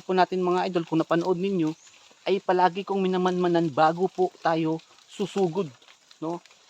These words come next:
Kapag nakita na natin yung aswang or yung purpose po natin ngayon is ma-, ano yung babae. No, yun lang po. So, hindi naman po ako galit, ma'am, sir. Nagpapaliwanag lang po ako. Pero maraming maraming salamat pa din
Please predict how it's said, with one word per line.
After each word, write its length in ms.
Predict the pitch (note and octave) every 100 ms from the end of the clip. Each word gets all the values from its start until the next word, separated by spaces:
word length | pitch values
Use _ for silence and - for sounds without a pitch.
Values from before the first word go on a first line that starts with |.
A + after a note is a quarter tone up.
| _
Kapag 300 | C3 D3 D3
nakita 320 | C#3 D3 D3+
na 100 | D3+
natin 460 | D3 C#3+ C#3+ C3 C#3+
yung 40 | -
aswang 380 | - D3 D3 D3
or 100 | C3 - _ - _ _ _ -
yung 120 | G3+ -
purpose 320 | G#3+ G#3+ G#3
po 40 |
natin 240 | G#3 G#3 G#3
ngayon 220 | F#3+ F#3
is 160 | - E3
ma-, 240 | D#3+ D3+
ano 160 | D#3+ E3+
yung 240 | E3 D#3 - - -
babae. 360 | B2+ B2+ C#3 - - - _ _ C3+
No, 120 | D3
yun 160 | A3
lang 160 | A#3+ A#3
po. 160 | B3+ - - - - - -
So, 160 | F#3+ F3+ D#3
hindi 160 | G#3 A#3+
naman 240 | A#3+ A#3
po 160 | - G#3
ako 160 | F#3+
galit, 240 | F3 E3+ -
ma'am, 300 | D3 D#3+ E3 - -
sir. 300 | - C#3+ C#3+ C#3
Nagpapaliwanag 720 | C3+ C3+ D#3+ D#3 D#3+ D#3+ D#3 D#3
lang 140 | C#3
po 160 | D3 C#3
ako. 180 | C3 A#2+ - _ - - -
Pero 160 | F#3+ A3+
maraming 340 | C#4+ C#4 C#4+
maraming 340 | B3+ A#3+ A3+ G#3+
salamat 320 | F#3+ F#3 F#3 -
pa 100 | G3
din 240 | F3+ F3